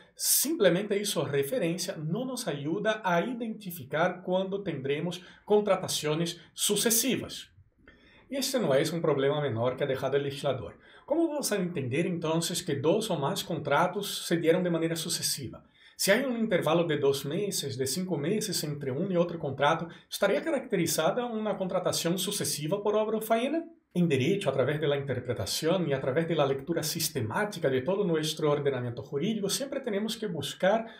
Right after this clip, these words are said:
una forma de dar una solución para estos casos en que hay lagunas dejado por el legislador.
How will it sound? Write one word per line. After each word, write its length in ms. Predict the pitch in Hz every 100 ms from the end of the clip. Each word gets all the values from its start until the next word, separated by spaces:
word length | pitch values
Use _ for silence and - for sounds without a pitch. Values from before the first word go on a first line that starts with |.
| -
una 200 | 285 277
forma 600 | - - 175 226 254 226
de 100 | 170
dar 220 | 165 185
una 140 | 214 185
solución 640 | - 160 - - 165 185
para 220 | 190 180
estos 400 | 185 - 185 - - - -
casos 420 | 185 214 233 214
en 100 | 185
que 140 | 180
hay 140 | 180 214
lagunas 640 | 202 156 139 196 262 226
dejado 360 | 185 190 190 208
por 120 | 196
el 100 | 190
legislador. 640 | 185 - - - - -